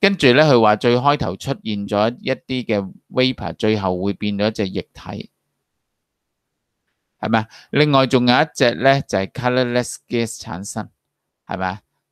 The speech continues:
都係冇色嘅，colourless，colourless。噉即係話有一隻嘢加熱咧，係會甩三樣嘢出嚟嘅。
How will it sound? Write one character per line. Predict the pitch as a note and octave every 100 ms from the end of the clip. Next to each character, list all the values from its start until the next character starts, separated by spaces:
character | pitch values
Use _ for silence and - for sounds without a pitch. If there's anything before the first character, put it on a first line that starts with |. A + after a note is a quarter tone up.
| _
都 | C3+ B2+
係 | G2+
冇 | F2 F2
色 | - G#2+
嘅， | - F2 _
colourless，colourless。 | - A2+ A2+ G2 E2+ - - - - - - - B3 A#3+ _ - - - G2+ F#2+ - - - _ _ - - - - _ _ - - _
噉 | C#3+
即 | F3+
係 | G#3
話 | B2
有 | A2
一 | B2+
隻 | D#3+ C3+
嘢 | A2 G#2+ A2+
加 | C#3+ C3+
熱 | C#3 G2
咧， | G#2+ A#2+ A#2 _ _ _
係 | - F#2+
會 | G2+
甩 | A2+
三 | B2 - B2+ A2 A2 A#2
樣 | G#2+ D#2+
嘢 | E2 D#2+
出 | -
嚟 | F#2+ -
嘅。 | -